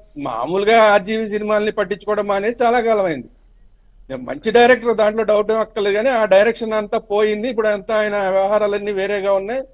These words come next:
అందువల్ల అసలు అతను సినిమాలు చూడడం మానేసి కూడా చాలా కాలం అయింది నాలాంటి వాళ్ళు. ఇప్పుడు నాలాంటి వాళ్ళని కూడా అనవసరంగా సినిమాకి వెళ్ళేలాగా చేస్తున్నారు. ఆ, దయచేసి ఆ పని చేయకండి. అనవసరంగా దీని మీద పెద్దగా విషయం చేయక్కర్లా. ఇప్పుడు, ఇప్పుడు మీరు మా-, మన మిత్రుడు మాట్లాడాడు థియేటర్ల గురించి.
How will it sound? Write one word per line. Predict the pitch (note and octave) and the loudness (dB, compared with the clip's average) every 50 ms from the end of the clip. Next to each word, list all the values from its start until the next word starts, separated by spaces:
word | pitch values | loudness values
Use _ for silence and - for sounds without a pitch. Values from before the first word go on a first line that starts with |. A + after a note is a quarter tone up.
| - _ _ _ _ - | -20 _ _ _ _ -6
అందువల్ల | F3+ G#3 A3+ A3+ A#3 A#3+ A#3+ | -2 0 2 4 4 4 4
అసలు | G#3+ A3 A3 | 2 4 2
అతను | G#3+ - A3 G#3 | 0 0 0 -6
సినిమాలు | E3+ G3 G3+ A3+ A#3 A3+ - A3 | -6 -6 -4 -2 -2 -2 0 -2
చూడడం | A3 A3 A3 A3+ A3 | -2 0 0 -2 0
మానేసి | A3 G#3+ G#3+ A3+ G#3+ G3 | 0 -2 0 -2 -2 -2
కూడా | G#3 A3+ A#3 A3+ | -2 -2 0 2
చాలా | G#3+ G#3 G#3+ | 2 2 2
కాలం | A3+ G3 A3 G#3+ G#3+ G#3+ | 2 2 0 0 0 0
అయింది | G#3 G3+ G3 | -2 -2 -2
నాలాంటి | G3 G3 G3+ F#3+ E3+ F3 | -2 -2 -2 -4 -4 -4
వాళ్ళు. | D#3 C3 A2+ - - _ _ - _ _ _ _ _ _ - | -4 -4 -4 -8 -16 _ _ -20 _ _ _ _ _ _ -16
ఇప్పుడు | - F#3 F3+ F#3 | -10 -6 -2 0
నాలాంటి | G3 A3 A3+ A#3+ B3 A#3 | 2 2 2 2 2 2
వాళ్ళని | B3 A#3+ A#3+ A#3 A3+ | 2 2 2 2 2
కూడా | A#3 A#3 A#3+ B3 A#3+ | 2 2 2 2 0
అనవసరంగా | A3+ A3+ A3+ G#3 A#3 A3+ A#3 A3 | 0 -2 -2 -4 -4 -4 -4 -6
సినిమాకి | - G#3 G3+ A3 A3 A3+ G#3+ | -8 -8 -8 -6 -6 -4 -2
వెళ్ళేలాగా | G#3+ G#3+ A3 G#3+ A3 A3+ | -2 0 0 0 0 0
చేస్తున్నారు. | G#3 G3+ G3 G#3 F#3+ - - F#3+ D3+ C3 C3+ C#3 | 0 0 -2 -2 -2 -4 -8 -8 -6 -4 -4 -4
ఆ, | C#3+ | -4
దయచేసి | C#3+ C#3+ D#3 E3 E3 G#3+ G#3+ A3 | -4 -4 -4 -4 -4 -4 -4 -2
ఆ | A3 F#3+ | -2 -2
పని | F#3 F#3+ F#3+ G3 - - | -2 -2 -6 -6 -4 -4
చేయకండి. | G3+ G#3+ G#3+ A3 G#3+ G#3 A3+ C4+ | -4 -4 -2 -4 -6 -4 -2 -2
అనవసరంగా | B3 G3+ G#3 G#3+ F#3+ G3+ G#3+ G#3+ G#3 A3 A3+ G3 F#3 F#3+ - _ _ _ _ _ _ _ _ - - | -2 -2 -4 -6 -6 -8 -8 -8 -6 -4 -2 -2 -2 -4 -6 _ _ _ _ _ _ _ _ -16 -12
దీని | C#3 D3 | -8 -6
మీద | D#3+ F3 G#3 | -4 -4 -4
పెద్దగా | G3+ - E3 D#3 D#3+ F#3+ G#3 G#3 | -2 -4 -4 -4 -2 -2 0 0
విషయం | G3 F#3 F3 - - A3 G#3 G3 | -2 -2 -6 -8 -10 -8 -4 -2
చేయక్కర్లా. | G3 G#3 G3+ G3 - G#3 F#3+ E3+ | 0 0 0 -2 -2 0 0 0
ఇప్పుడు, | E3+ - E3+ E3+ | 0 -2 -6 -8
ఇప్పుడు | E3+ E3 F3+ E3+ | -8 -8 -8 -8
మీరు | E3 F3 F3+ F3 F3 | -4 -2 -2 -2 -2
మా-, | E3 E3 E3 D#3+ D#3+ D#3+ D#3+ E3 | -4 -8 -8 -8 -8 -6 -6 -6
మన | D#3+ D#3 D#3+ D#3+ | -4 -6 -6 -6
మిత్రుడు | D#3+ E3+ E3 G3+ G#3 A3 | -6 -6 -6 -6 -4 -4
మాట్లాడాడు | G3+ G3 F#3+ F#3 F#3 G3 F#3+ F#3 F3 D#3+ E3 E3 E3 E3 E3 E3 | -2 -2 -2 -2 -2 0 0 0 0 0 -2 -2 -2 -2 -4 -4
థియేటర్ల | D#3 D#3+ E3 F#3 F#3 F#3 F3+ F3 E3 | -2 0 2 2 2 2 0 -6 -4
గురించి. | E3 D#3 D3+ C#3 - C#3+ C3+ C3+ | -4 -6 -8 -8 -10 -12 -12 -12